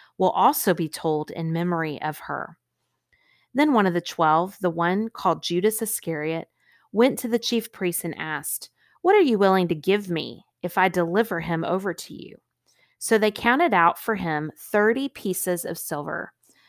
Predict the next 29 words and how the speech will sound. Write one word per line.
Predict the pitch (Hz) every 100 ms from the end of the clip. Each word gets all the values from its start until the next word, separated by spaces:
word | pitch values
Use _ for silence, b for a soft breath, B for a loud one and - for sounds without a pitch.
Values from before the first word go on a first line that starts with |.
| b
From | _ - 269 285
then | 269 269
on, | 208 165 160 151
Judas | - 180 175 -
watched | 160 180 165 - - -
for | - 180
an | 165
opportunity | 156 175 - 160 151 160
to | - 156
hand | 160 151 147
him | 156
over. | 139 151 175 123 - _ _ _ _ _ _ _ _ _ _ -
On | 240
the | 262
first | - 294 320 214
day | 220 214
of | 185
the | 165
festival | - 214 - 226 202 208
of | 165 156
unleavened | 170 196 208 226 226
bread, | 160 143 156 - - _ _ _
the | 190
disciples | 196 - 226 240 196 -
came | - 285 277
to | 180
Jesus | - 160 160 151
and | 165
asked, | - 156 151 - -